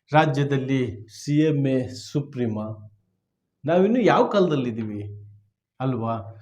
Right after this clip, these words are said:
ರಾಜಕೀಯ ಒಂದು ಅಂಗ ಅಷ್ಟೇನೆ. ನಾನು ಪ್ರತಿಯೊಬ್ಬರಿಗೂ ಅದನ್ನೇ ಹೇಳೋದು, ರಾಜಕೀಯ is a ಒಂದು ಅಂಗ. ಆ ಅಂಗಕ್ಕೆ ಅವರು ನಾಯಕರಾಗಿರ್ತಾರೆ ಅಷ್ಟೇ.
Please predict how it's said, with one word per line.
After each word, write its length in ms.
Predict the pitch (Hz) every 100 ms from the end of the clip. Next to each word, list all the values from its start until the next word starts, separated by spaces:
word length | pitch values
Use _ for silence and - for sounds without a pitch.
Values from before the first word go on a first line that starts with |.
| - _ -
ರಾಜಕೀಯ 580 | 143 160 160 180 160 120 156 - - _ -
ಒಂದು 240 | 135 135
ಅಂಗ 380 | 127 - 160 226
ಅಷ್ಟೇನೆ. 560 | 175 117 - 135 120 110 107 - _ _ -
ನಾನು 100 | 143
ಪ್ರತಿಯೊಬ್ಬರಿಗೂ 580 | 156 147 226 208 202 185
ಅದನ್ನೇ 260 | 139 156
ಹೇಳೋದು, 500 | 127 113 107 101 110
ರಾಜಕೀಯ 760 | 127 143 180 196 - 185 156 135
is 180 | 120 185
a 120 | 269 - - _ _ _ _ _ _ _ _
ಒಂದು 680 | 135 147 160 156 143 165 - 120 104
ಅಂಗ. 240 | 196 185 113 - - - _ -
ಆ 140 | 147
ಅಂಗಕ್ಕೆ 680 | 139 143 165 185 185 - 240 165 202 - - -
ಅವರು 360 | 151 143 120
ನಾಯಕರಾಗಿರ್ತಾರೆ 840 | 117 123 175 165 143 123 117 120 110
ಅಷ್ಟೇ. 500 | 110 127 120 110